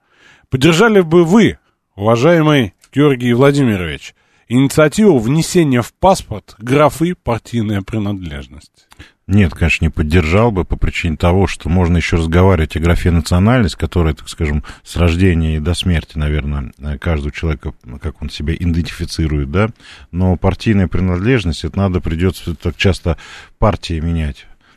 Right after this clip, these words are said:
Speaker 2: Вот, я считаю, что это
Speaker 1: А почему
Speaker 2: излишне.
Speaker 1: ча-, часто менять?
Speaker 2: Ну,
Speaker 1: Это,
Speaker 2: потому что
Speaker 1: наоборот, верность какая-то. Вот
Speaker 2: Не, ну,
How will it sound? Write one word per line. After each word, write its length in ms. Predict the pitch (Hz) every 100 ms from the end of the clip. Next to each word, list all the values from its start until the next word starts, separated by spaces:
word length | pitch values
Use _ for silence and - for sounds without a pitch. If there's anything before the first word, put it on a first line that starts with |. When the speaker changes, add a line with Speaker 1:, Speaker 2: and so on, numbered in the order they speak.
| _ -
Speaker 2:
Вот, 240 | 80 71
я 100 | 90
считаю, 260 | - 104 85
что 140 | 87
это 140 | 73
Speaker 1:
А 40 | 90
почему 340 | 90 135 156 139
Speaker 2:
излишне. 260 | 127 117
Speaker 1:
ча-, 0 |
часто 360 | 98 120 98 101
менять? 340 | 95 92 80 131
Speaker 2:
Ну, 60 |
Speaker 1:
Это, 100 | 143
Speaker 2:
потому 200 | 160 160
что 80 | 160
Speaker 1:
наоборот, 260 | 180 233 -
верность 380 | 165 180 120 -
какая-то. 420 | 120 - 95 -
Вот 80 | 101
Speaker 2:
Не, 40 |
ну, 60 | 165